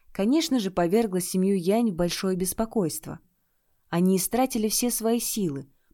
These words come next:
пока, наконец, не отыскали своего беспутного сына. Никто не знал, одурманил ли его Мучунь, или то было его собственное решение, но молодой господин, словно одержимый, отказался вернуться домой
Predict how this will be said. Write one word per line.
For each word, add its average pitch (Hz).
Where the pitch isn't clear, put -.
пока, 160
наконец, 175
не 202
отыскали 196
своего 156
беспутного 160
сына. 147
Никто 196
не 240
знал, 202
одурманил 170
ли 226
его 208
Мучунь, 196
или 208
то 262
было 190
его 156
собственное 208
решение, 190
но 180
молодой 202
господин, 202
словно 240
одержимый, 220
отказался 208
вернуться 175
домой 247